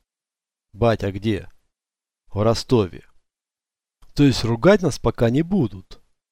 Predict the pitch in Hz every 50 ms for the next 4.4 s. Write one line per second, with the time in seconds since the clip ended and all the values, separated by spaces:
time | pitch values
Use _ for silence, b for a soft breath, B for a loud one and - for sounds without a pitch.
0 | _ _ - 123 135 - _ 190 185 170 147 120 104 95 95 - - 92 92 -
1 | - _ _ _ _ _ _ - 117 117 - - 170 156 - - 113 104 101 101
2 | 101 - - - - - - - _ _ _ _ _ _ _ _ _ _ _ _
3 | _ _ _ _ _ - 131 131 139 143 151 147 139 147 120 - - 131 139 139
4 | 127 104 - - - - - -